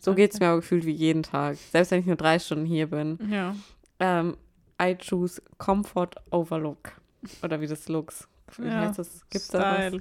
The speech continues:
Speaker 1: keine
Speaker 2: Ja.
Speaker 1: Ahnung.
Speaker 2: Und dann war ich letztens mit einer Freundin verabredet und
Speaker 1: Mhm.
Speaker 2: wollte vorhin noch was umtauschen. Und ich hatte eigentlich ziemlich genau das Gleiche an wie heute. Eine
Speaker 1: Okay.
Speaker 2: Sportleggings, meinen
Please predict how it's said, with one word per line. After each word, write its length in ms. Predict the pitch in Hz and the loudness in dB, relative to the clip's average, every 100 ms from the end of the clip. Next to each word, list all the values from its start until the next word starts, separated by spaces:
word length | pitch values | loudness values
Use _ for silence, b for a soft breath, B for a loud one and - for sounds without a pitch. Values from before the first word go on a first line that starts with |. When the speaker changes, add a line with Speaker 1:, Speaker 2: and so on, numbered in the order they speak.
| 185 | -6
Speaker 1:
keine 140 | 170 160 | -4 -2
Speaker 2:
Ja. 100 | 196 | -4
Speaker 1:
Ahnung. 240 | 185 175 - 208 - B B B B B B B B _ | -6 -10 -10 -18 -20 B B B B B B B B _
Speaker 2:
Und 360 | 175 180 185 180 | 4 6 4 4
dann 360 | 175 180 190 196 | 4 4 0 -2
war 160 | 185 180 | 0 0
ich 80 | 190 | 0
letztens 260 | 190 - | -2 -2
mit 120 | 190 170 | 0 0
einer 120 | 170 | -2
Freundin 360 | - 175 196 | 0 0 0
verabredet 640 | - 214 208 - 214 220 214 | 0 -2 -2 -2 0 0 0
und 160 | - | -2
Speaker 1:
Mhm. 40 | 214 | 0
Speaker 2:
wollte 160 | 160 | -2
vorhin 180 | 208 170 | 0 0
noch 120 | 170 | 0
was 140 | 170 - | -4 -2
umtauschen. 720 | 175 196 208 196 208 - 208 B B B | 0 0 2 4 2 0 -6 B B B
Und 60 | 180 | 0
ich 100 | 220 | 4
hatte 100 | 214 | 4
eigentlich 200 | 185 196 | 4 0
ziemlich 240 | 202 185 | -2 0
genau 160 | 175 170 | 2 2
das 100 | 160 | 2
Gleiche 340 | 165 160 170 | 2 2 2
an 100 | 160 156 | -2 -2
wie 60 | |
heute. 380 | 160 151 156 - | -2 -2 -2 -4
Eine 100 | 151 | -6
Speaker 1:
Okay. 120 | 160 | 2
Speaker 2:
Sportleggings, 720 | 185 190 202 180 180 180 - | 6 6 6 2 2 0 -2
meinen 360 | 170 165 165 | -2 -2 -4